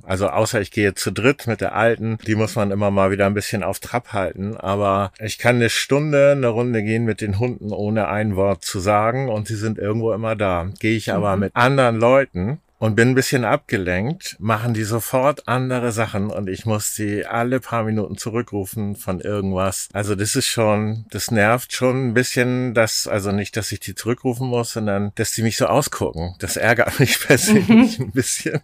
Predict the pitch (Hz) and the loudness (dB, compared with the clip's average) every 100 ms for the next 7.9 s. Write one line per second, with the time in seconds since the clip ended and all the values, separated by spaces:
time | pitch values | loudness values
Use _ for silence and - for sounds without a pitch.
0 | - - 117 123 135 135 120 120 - - | -6 -4 0 0 2 4 4 4 0 -6
1 | - 110 110 123 104 107 98 120 - 131 | -2 2 4 6 6 4 2 0 0 0
2 | 123 - - 107 - 127 135 127 98 - | 0 -2 -2 -2 0 2 2 2 -2 -2
3 | 101 92 113 143 - - 104 101 104 107 | -4 0 0 0 -4 -6 -2 0 2 0
4 | 98 - 98 98 98 95 95 95 95 90 | -2 -4 0 0 -2 -6 -4 -2 0 0
5 | 76 101 - - - - 80 120 202 185 | 0 -2 -4 -8 -10 -6 -6 -6 -6 -6
6 | 220 - _ 107 95 98 113 123 127 107 | -6 -8 _ -2 2 4 6 6 4 0
7 | 107 110 107 107 101 104 104 101 101 | 0 2 2 0 0 0 0 -2 -4